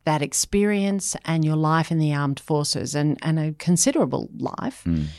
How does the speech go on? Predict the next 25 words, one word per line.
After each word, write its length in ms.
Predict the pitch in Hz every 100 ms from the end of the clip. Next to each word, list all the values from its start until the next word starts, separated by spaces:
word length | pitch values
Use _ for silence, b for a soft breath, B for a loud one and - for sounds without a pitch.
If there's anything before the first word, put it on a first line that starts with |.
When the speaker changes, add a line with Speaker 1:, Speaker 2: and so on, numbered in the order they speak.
| B _
Speaker 1:
into 340 | 208 220 220 190
the 120 | 180
work 260 | 170 165
you 80 | 170
do 220 | 156 151
now 340 | 147 139 123 -
with 220 | 160 160
leadership 580 | 165 156 147 - 147 -
and, 320 | 139 139 139 -
and 100 | 147
re-, 240 | 147 139 -
resilience 580 | 139 131 143 135 131 131
and 100 | 135
teams, 460 | 131 143 123 117 -
what 100 | 254
are 60 |
the 80 | 311
main 300 | 277 190 165
things 360 | 156 151 135 -
that 140 | -
you 80 | -
bring 300 | 135 131 127
now 260 | 127 120 127
to 100 | -
that? 180 | 135